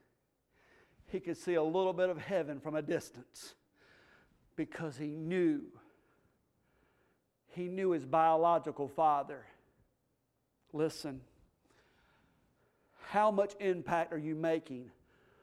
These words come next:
on your families today, fathers? How much impact is your families?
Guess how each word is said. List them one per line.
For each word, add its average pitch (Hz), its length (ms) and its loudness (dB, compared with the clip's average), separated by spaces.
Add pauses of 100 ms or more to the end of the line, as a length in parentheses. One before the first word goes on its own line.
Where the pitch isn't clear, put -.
(400)
on 170 100 0
your 160 140 -2
families 170 580 0
today, 160 380 -2
fathers? 147 480 -2 (920)
How 247 220 0
much 247 240 0
impact 190 420 -2 (300)
is 214 220 0
your 196 100 2
families? 220 880 -4